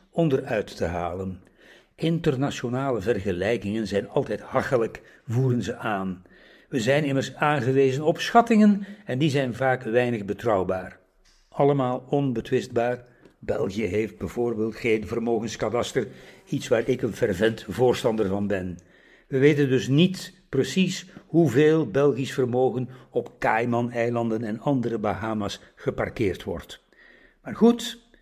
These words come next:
als je een deel van de grootste rijkdom niet in de tellingen kunt opnemen, wegens onnaspeurlijk, verlaagt je mediaancijfer natuurlijk.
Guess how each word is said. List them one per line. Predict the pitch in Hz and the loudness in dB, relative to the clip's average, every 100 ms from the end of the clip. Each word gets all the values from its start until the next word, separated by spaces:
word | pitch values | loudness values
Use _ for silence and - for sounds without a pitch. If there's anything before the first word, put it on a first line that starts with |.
| _ _ _ _ | _ _ _ _
als | - - | -12 -6
je | |
een | 107 | -2
deel | 135 190 151 | 2 4 2
van | 110 120 | 0 -4
de | 104 | -2
grootste | 110 190 185 - | 4 4 4 0
rijkdom | 143 127 120 107 95 - - | 2 2 0 -4 -6 -10 0
niet | 160 233 240 - - _ - | 6 6 4 -8 -14 _ -8
in | 135 | -4
de | 113 | -4
tellingen | - 139 123 110 | 2 2 2 0
kunt | 101 101 | -2 -2
opnemen, | - 107 117 117 151 190 190 - _ - | -2 -4 -2 -2 0 -2 -4 -10 _ -4
wegens | 107 98 98 104 - - | 0 0 -2 -12 -14 -6
onnaspeurlijk, | 139 110 90 - 120 165 165 - - _ | -2 -2 -4 -4 -2 -2 -4 -8 -20 _
verlaagt | - - 139 196 233 233 - - - | -10 0 2 2 0 -4 -6 -18 -6
je | 131 117 117 | -2 0 0
mediaancijfer | 117 107 107 104 98 95 110 95 - 107 | -2 0 0 0 -2 -4 -2 -2 -2 -6
natuurlijk. | 92 - 101 87 87 - | -6 -6 -8 -8 -10 -16